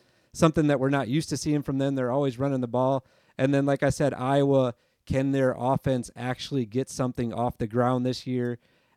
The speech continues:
At Wisconsin is gonna be a tough place to get that done. So as far as the Big Ten West games, I think this is the big, the best one, um, that we have this year. What do you think about that game?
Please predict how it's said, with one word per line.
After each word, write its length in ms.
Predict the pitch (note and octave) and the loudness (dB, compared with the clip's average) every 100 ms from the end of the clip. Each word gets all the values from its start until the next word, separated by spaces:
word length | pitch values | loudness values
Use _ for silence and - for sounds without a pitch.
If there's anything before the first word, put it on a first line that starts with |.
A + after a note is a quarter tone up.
| _ | _
At 240 | B2+ C#3 B2+ | 0 2 2
Wisconsin 680 | B2+ - C#3 D3+ - C3 | -2 0 0 0 0 -2
is 80 | A#2+ | -2
gonna 100 | C3 | -2
be 140 | B2+ B2 | 0 0
a 40 | |
tough 400 | - D#3 D#3+ - | 0 0 0 0
place 360 | - F3+ F#3 - | 2 4 4 0
to 120 | C#3+ | -4
get 220 | D3 D3 | -2 0
that 260 | D#3 C#3 C3 | 0 0 0
done. 400 | E3 D#3 C#3 B2+ _ _ _ - | 0 0 -2 -6 _ _ _ -4
So 340 | - D3 C3+ | 4 6 6
as 200 | D3 C#3 | 2 0
far 200 | - G#3 | 4 4
as 80 | F3 | 4
the 80 | C#3+ | 2
Big 200 | D#3+ E3 | 0 2
Ten 220 | E3 B2 | 0 2
West 240 | C3 D3+ | 2 0
games, 220 | D3+ C3 C3+ | 0 0 0
I 80 | |
think 180 | D#3+ C3 | -2 -2
this 180 | C#3 - | -4 -6
is 80 | A#2 | -8
the 80 | A2 | -6
big, 320 | A2 B2+ C#3 _ B2 | -4 -4 -6 _ -8
the 120 | A#2+ | -2
best 320 | C3+ C#3 - | 0 0 -2
one, 360 | A2+ C3 B2+ A#2+ | -4 -2 -2 -4
um, 460 | B2 A#2+ A2+ A2 - _ _ _ - _ | -4 -4 -6 -8 -12 _ _ _ -20 _
that 160 | - C3 | 0 2
we 140 | C3 | 2
have 260 | A2+ B2+ A#2 | 0 -4 -4
this 240 | A#2+ A2+ | -4 -4
year. 160 | B2 A#2+ | -4 0
What 80 | D3+ | 0
do 40 | |
you 60 | F#3 | 0
think 140 | D#3 B2 | -2 -4
about 180 | A#2+ | -4
that 180 | A2+ B2+ | -4 -6
game? 260 | A2 G#2 | -6 -10